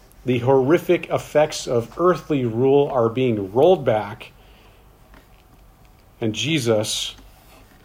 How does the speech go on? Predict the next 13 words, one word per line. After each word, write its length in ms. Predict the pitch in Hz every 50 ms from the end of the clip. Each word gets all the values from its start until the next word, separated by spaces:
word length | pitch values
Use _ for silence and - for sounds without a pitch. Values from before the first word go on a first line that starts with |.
| - - _ _ - - - - - - - -
is 280 | - 120 120 117 - - -
instilling 840 | - 117 110 110 - - - - 139 131 123 113 107 104 101 98 -
his 260 | - - 113 113 110 -
kingdom. 480 | - - 127 110 104 98 95 85 - -
In 120 | - 127 131
other 180 | 160 160 156
words, 440 | 139 139 143 135 131 127 - - - - - - - - - - -
heaven 680 | - - 220 262 254 165 139 117 117 117 127 131 - - - _ _ _ _
has 300 | - - 135 139 131 -
come 320 | - - - 170 185 190 175
down 500 | 165 139 131 127 123 123 123 123 123 120 -
to 280 | - - 113 107 131
earth 500 | 143 120 104 110 117 - - - - -